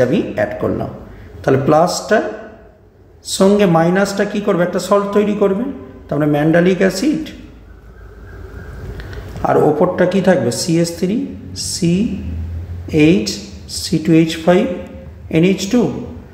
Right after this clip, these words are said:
আর একটা কি তৈরি করবে? এটার মাইনাসের সঙ্গে ম্যান্ডালিক অ্যাসিডটা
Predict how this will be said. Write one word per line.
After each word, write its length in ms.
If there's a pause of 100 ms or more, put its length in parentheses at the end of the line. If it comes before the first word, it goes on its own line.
(360)
আর 140
একটা 200
কি 60 (100)
তৈরি 200
করবে? 180 (160)
এটার 260
মাইনাসের 580
সঙ্গে 260 (1120)
ম্যান্ডালিক 440
অ্যাসিডটা 380